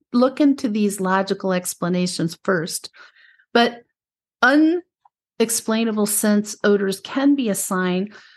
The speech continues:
of spirit activity, residual haunting, and poltergeist. Honestly, I think the next one's the trickiest thing.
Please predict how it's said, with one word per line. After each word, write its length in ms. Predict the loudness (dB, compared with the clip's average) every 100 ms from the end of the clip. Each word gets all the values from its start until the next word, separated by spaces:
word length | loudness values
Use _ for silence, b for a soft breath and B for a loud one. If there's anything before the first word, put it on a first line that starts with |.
| B _
of 340 | 2 4 2 -4
spirit 360 | -4 0 2 4
activity, 720 | 0 -2 -4 -2 0 0 0
residual 540 | 0 2 2 2 0
haunting, 580 | 0 -2 -2 -2 -4 -4
and 200 | -2 -2
poltergeist. 760 | 0 -2 -2 -6 -10 -10 -12 -18 _ _ _ _ _ _ _ _ _ _ _ _ _ _ _ _ _ _ 0
Honestly, 440 | 2 2 2 2
I 80 | 2
think 240 | 0 0
the 60 | 0
next 340 | 0 0 0
one's 220 | 2 2 -2
the 80 |
trickiest 560 | -6 -6 -4 -4 -4 -4
thing. 360 | -2 -2 -4